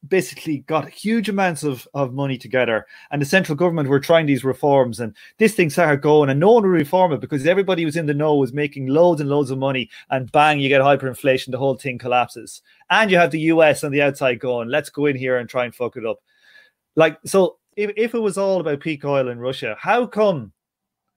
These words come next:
their economy has recovered to a size now that's bigger than it was in nineteen ninety, if it was purely a peak oil phenomenon?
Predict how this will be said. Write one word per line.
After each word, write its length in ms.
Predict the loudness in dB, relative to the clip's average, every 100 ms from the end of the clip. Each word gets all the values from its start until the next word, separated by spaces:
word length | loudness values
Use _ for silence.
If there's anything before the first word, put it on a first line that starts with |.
| _ -4
their 140 | -2
economy 480 | -2 -2 -2 -2 -4
has 140 | -6
recovered 440 | -6 -6 -4 -4 -6
to 140 | -6
a 40 | -6
size 380 | -4 -2 -2
now 180 | -4 -4
that's 160 | -4 -6
bigger 300 | -4 -4 -4
than 160 | -8
it 40 | -2
was 440 | 2 2 2 -4 -18 _ _ _ -4
in 160 | -2
nineteen 440 | 0 0 -2 -4 -2
ninety, 500 | -4 -4 -6 -12 -14 _ _ _ _
if 140 | 0 4
it 40 |
was 160 | 4 2
purely 400 | 2 4 4 4
a 80 | 2
peak 280 | 0 -2 0
oil 200 | -2 -2
phenomenon? 600 | -4 -4 -4 -6 -14